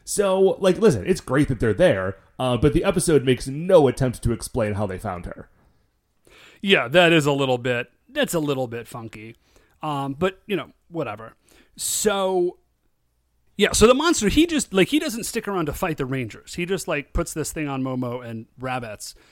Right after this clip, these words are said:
Speaker 2: And then the next scene we see is they have brought her back to base. She's, like, under observation, but she's asleep. Like, they can't wake her up.
Speaker 1: Yeah,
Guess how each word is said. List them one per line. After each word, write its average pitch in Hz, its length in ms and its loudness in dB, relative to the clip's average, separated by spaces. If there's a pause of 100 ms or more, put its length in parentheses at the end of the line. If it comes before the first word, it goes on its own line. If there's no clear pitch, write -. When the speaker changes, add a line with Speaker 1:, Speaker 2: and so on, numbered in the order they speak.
(520)
Speaker 2:
And 165 140 0
then 165 100 4
the 160 100 4
next 175 440 -2
scene 151 240 0
we 127 140 -2
see 135 280 0
is 120 100 0
they 127 140 -2
have 117 140 -6
brought 131 220 0
her 131 100 -2
back 113 240 -2
to 135 100 -2
base. 117 300 0
She's, 123 260 -4
like, 123 120 0
under 113 440 -4 (600)
observation, 117 1080 -2
but 147 120 2
she's 175 200 2
asleep. - 500 -2
Like, 120 160 -6
they 127 120 -6
can't 127 300 -6 (220)
wake 127 300 -4
her 117 140 -6
up. 107 180 -10 (120)
Speaker 1:
Yeah, 95 320 4